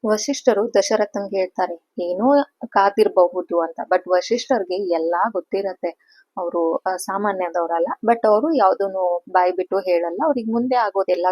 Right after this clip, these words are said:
ಗೊತ್ತಿರತ್ತೆ. So ಅದೇ ಟೈಮಿಗೆ ಸರಿಯಾಗಿ ಪರಶುರಾಮ ಬರ್ತಾರೆ.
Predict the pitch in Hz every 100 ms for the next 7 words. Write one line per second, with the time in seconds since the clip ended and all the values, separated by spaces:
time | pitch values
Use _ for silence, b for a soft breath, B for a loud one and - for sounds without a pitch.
0 | 175 170 - 170 165 254 - B B B
1 | - 196 175 170 185 196 240 247 180 202
2 | 196 175 170 175 - 185 185 196 170 180
3 | 269 - _ _ - 214 269 - 262 233
4 | 180 185 226 170 - - 165 160